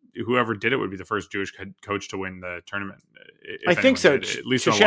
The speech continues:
Speaker 2: Krzyzewski
Speaker 1: time.
Speaker 2: is, is, you know, obviously, you know, after a, a lot of debate amongst basketball fans, we know he's not Jewish.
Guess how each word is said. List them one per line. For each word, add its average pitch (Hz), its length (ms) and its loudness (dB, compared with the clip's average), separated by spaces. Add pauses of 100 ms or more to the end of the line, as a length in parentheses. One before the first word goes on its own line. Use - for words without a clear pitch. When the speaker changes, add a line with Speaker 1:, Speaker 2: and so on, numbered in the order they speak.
Speaker 2:
Krzyzewski - 100 -6
Speaker 1:
time. 185 140 8
Speaker 2:
is, 139 300 0 (260)
is, 139 300 2
you 143 100 2
know, 120 140 4
obviously, 131 600 4 (180)
you 127 80 0
know, 113 60 2
after 117 260 2
a, 120 60 4
a 120 260 0
lot 139 260 10
of 131 200 4 (240)
debate 147 360 6
amongst 131 320 2
basketball 127 400 2
fans, 117 300 -4
we 156 140 2
know 135 160 4
he's 117 200 -2
not 117 220 -2
Jewish. 110 420 -4